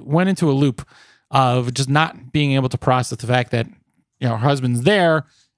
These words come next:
and not going to the hospital, even though the protocol says he should, uh, for a different <laughs> reason than what she thought. But, um, and it was really, really traumatic for her. And I sat down and talked with her. I said, "Listen, you know, we can't force him. He's of sound mind and body.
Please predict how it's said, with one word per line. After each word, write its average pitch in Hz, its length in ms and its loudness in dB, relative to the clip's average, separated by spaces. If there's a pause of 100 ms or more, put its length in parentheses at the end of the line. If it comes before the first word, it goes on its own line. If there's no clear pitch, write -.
and 135 680 0
not 160 320 0
going 151 160 0
to 131 80 -2
the 127 60 0
hospital, 123 380 0
even 120 140 -2
though 113 100 0
the 104 80 -8
protocol 110 320 -4
says 101 180 -10
he 110 60 -8
should, 113 260 0 (540)
uh, 120 180 2
for 117 160 -2
a 165 60 2
different 180 260 2
<laughs> 247 60 2
reason 175 180 0
than 139 100 2
what 147 120 -2
she 135 100 0
thought. 151 300 -2 (420)
But, 131 240 2 (580)
um, 131 380 2
and 147 140 0
it - 20 2
was 139 140 -2
really, 208 240 2
really 170 160 2
traumatic 143 320 0
for 113 100 -4
her. 110 300 0
And 110 160 -2
I 120 40 2
sat 156 200 -2
down 147 100 0
and 127 80 -2
talked 151 200 0
with 135 100 0
her. 127 60 0
I - 20 0
said, 135 160 -6
"Listen, 127 240 -4
you 110 60 -4
know, 110 60 -4
we 107 100 -8
can't 104 280 -10
force 190 280 -2
him. 151 260 -2 (680)
He's 123 200 -2
of 117 100 -6
sound 131 260 2
mind 131 160 0
and 131 60 0
body. 151 460 2